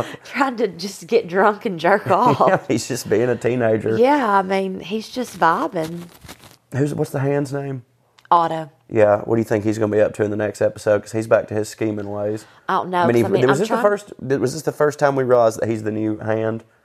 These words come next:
Speaker 1: Yeah,
Speaker 2: Or that
Speaker 1: because
Speaker 2: he's back in the
Speaker 1: Yeah, 'cause at the very beginning it showed his,
Speaker 2: Right.
Speaker 1: you know. But I don't know how many years next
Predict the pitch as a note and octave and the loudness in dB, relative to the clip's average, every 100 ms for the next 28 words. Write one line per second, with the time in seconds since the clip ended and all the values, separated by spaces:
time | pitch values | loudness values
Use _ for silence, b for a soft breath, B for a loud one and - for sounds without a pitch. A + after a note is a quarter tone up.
0 | b b _ _ _ _ A3+ C#4 F#3+ A2+ | b b _ _ _ _ 0 2 4 2
1 | G#2+ B2 G2+ A2+ G#2+ A2 G#2+ G#2 G#2+ - | 2 2 2 2 2 0 -2 -4 -6 -8
2 | B3 C4+ G#3+ G#3+ A3 G3+ G3+ G3 F3 F3+ | 0 0 2 -2 -2 4 4 4 -2 -2
3 | E3+ D3+ C#3+ - D#3 C#3 C3+ D3 B2 B2 | -4 -4 -8 -4 -2 -2 -2 -6 -6 0
4 | A#2+ G#2+ A2 G#2 B B B - G#3 E3 | 2 4 2 -2 B B B 0 2 2
5 | - - F#3 A3 - F3+ F3+ F3 F3+ F3 | 0 -4 -2 -2 -2 2 2 2 -2 -2
6 | D#3+ D3+ D3 D3 D#3+ D#3+ E3 D3+ - - | -4 -2 0 0 0 -2 -4 -4 -4 -8
7 | - - | -16 -6